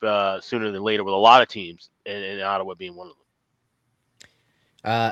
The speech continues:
Speaker 2: and then Mike here saying, kind of in regards to tonight's game, Preds should be tired, right, uh, at Wild last Thursday, then at Oilers on Saturday. Now back to Ottawa.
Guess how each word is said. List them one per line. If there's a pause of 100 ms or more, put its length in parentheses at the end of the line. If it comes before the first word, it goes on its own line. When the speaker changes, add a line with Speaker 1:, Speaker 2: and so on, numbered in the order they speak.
(160)
Speaker 2:
and
then
Mike
here
saying,
kind
of
in
regards
to
tonight's
game, (400)
Preds
should
be
tired,
right,
uh,
at
Wild
last
Thursday,
then
at
Oilers
on
Saturday.
Now
back
to
Ottawa.